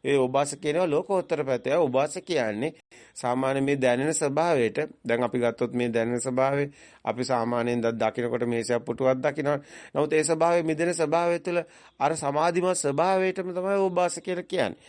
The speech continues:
ඉතින් මේ ඕබාස කියන්නේ ගොඩක් අර මේ රැවටෙන්න යන්න එපා. ලෞකික සමාධි වලත් ඕබාස කියන වචනේ පාවිච්චි කරනවා. මේ ඒ, ඒ, එතන නෙමෙයි මේ පැහැදිලි කරන්නේ.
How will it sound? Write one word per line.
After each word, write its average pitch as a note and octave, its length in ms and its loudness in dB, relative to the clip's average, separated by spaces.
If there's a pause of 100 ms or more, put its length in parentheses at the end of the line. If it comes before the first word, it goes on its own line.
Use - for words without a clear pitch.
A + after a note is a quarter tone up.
(220)
ඉතින් - 200 -4
මේ B2+ 120 4
ඕබාස A2 460 2
කියන්නේ A2 340 -2
ගොඩක් G#2+ 280 0
අර G#2+ 140 0 (440)
මේ G#2+ 560 0 (640)
රැවටෙන්න A#2 520 2
යන්න A2+ 240 0
එපා. A#2 280 0 (340)
ලෞකික B2 440 0 (160)
සමාධි C3+ 500 -2
වලත් D3+ 280 -2
ඕබාස C#3+ 400 0
කියන D#3 200 -4
වචනේ D3+ 300 0
පාවිච්චි D#3 300 0
කරනවා. A#2+ 260 0
මේ B2+ 460 0 (200)
ඒ, C3+ 200 0 (140)
ඒ, C3+ 200 2 (360)
එතන D#3 360 0
නෙමෙයි D#3+ 300 2
මේ E3 160 2
පැහැදිලි D3+ 440 0
කරන්නේ. G#2+ 480 0